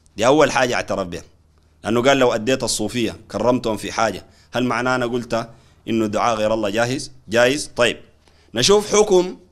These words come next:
الثناء على أهل البدع والضلال. عندنا مجموع فتاوى ابن تيمية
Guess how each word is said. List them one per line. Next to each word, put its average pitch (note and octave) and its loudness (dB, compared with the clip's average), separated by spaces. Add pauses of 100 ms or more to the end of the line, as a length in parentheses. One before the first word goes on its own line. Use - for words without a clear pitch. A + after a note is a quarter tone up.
(320)
الثناء C#3+ 0 (360)
على B2 2 (380)
أهل G#2 -8
البدع G#2+ -2
والضلال. A2 2 (320)
عندنا A#2+ 0 (320)
مجموع A#2 -2
فتاوى A2+ 0
ابن G2+ -4
تيمية A#2 -2